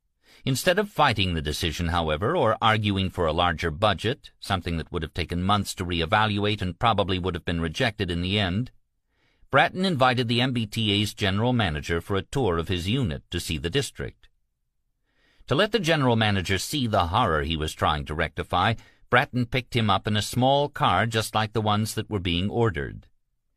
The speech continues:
He jammed the seats up front to let the manager feel how little legroom a six-foot cop would get,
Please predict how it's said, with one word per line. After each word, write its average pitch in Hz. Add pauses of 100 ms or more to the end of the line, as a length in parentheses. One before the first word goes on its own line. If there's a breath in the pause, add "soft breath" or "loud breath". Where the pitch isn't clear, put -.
(420 soft breath)
He 123
jammed 160
the 143
seats -
up 110
front 107 (180)
to 92
let 110
the 113
manager 110
feel 110
how 107
little 113
legroom 82
a 85
six-foot -
cop 123
would 76
get, 73